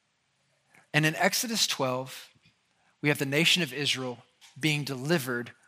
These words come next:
from the tyrannical, uh, Egyptians. The Egyptians have enslaved them, worked them to the bone, and God says, "I'm about to deliver you guys.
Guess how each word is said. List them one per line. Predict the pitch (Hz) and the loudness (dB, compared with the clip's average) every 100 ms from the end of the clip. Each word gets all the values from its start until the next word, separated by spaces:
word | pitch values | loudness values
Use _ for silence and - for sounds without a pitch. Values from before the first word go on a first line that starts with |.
| _ | _
from | - 135 | -8 -6
the | 131 | -2
tyrannical, | - 131 120 120 139 151 - 151 151 131 - _ _ _ _ 131 | 2 2 0 -2 0 0 -2 -4 -4 -6 -14 _ _ _ _ 0
uh, | 127 | 0
Egyptians. | 135 113 127 - - 110 117 - - _ _ _ _ _ _ _ _ _ - | 0 -2 -2 -2 -4 -6 -10 -10 -12 _ _ _ _ _ _ _ _ _ 0
The | 151 | 4
Egyptians | 143 175 170 156 | 4 4 4 2
have | 147 | 0
enslaved | 131 - 143 151 139 | 0 0 2 2 2
them, | 156 160 156 - _ _ - | -2 -2 -4 -14 _ _ -12
worked | 131 156 151 | 0 0 0
them | 175 156 | -2 -2
to | 151 | 0
the | 135 | 0
bone, | 120 135 139 139 | 2 2 0 -2
and | 139 131 | -4 2
God | 135 | 4
says, | 131 131 | 2 -2
"I'm | 131 | -2
about | 131 | -2
to | - | -2
deliver | 120 120 123 127 117 | -8 -8 -6 -6 -6
you | 113 | -8
guys. | 107 117 113 117 | -8 -8 -8 -12